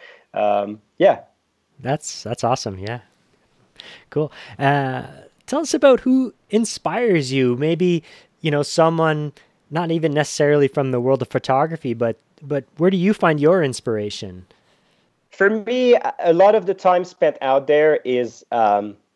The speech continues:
Speaker 1: it's very, it's very tied to trying to retain that sense of curiosity and, and being that little kid again and just seeing what's around the corner. And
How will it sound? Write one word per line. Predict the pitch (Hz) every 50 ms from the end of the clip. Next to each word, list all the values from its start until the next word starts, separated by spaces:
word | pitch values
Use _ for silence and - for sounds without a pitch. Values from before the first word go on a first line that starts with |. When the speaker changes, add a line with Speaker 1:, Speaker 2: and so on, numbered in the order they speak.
| _ _ _ _
Speaker 1:
it's | - 139 110 127
very, | 123 113 151 165 175 185 202 175 135 - _ _ _ -
it's | 135 120 117
very | 123 147 156 165 175 170
tied | 175 - - 160 139 143 143 139 - -
to | - - 135 127 123 120 120 117 113 113 113 - _ _ _ _ -
trying | - - 143 143 151 165 175 170
to | 175 - 156 143 135
retain | 123 139 131 - - 156 147 147 139
that | 131 123 -
sense | - - 143 131 -
of | 123 - _ _ -
curiosity | 127 123 120 123 123 135 139 - 151 127 113
and, | 104 104 104 101 -
and | - 120 117 113
being | 135 143 147 143
that | 135 127 120
little | 127 127 120 117 117
kid | - - 165 165 156 147
again | 135 139 135 135 139 135 127
and | 113 113
just | 113 123 120 - - -
seeing | - 170 175 175 170
what's | 160 156 147 - 160
around | 151 151 147 143
the | 143 131
corner. | - - 151 147 147 156 156 156 143
And | 127 117 107 104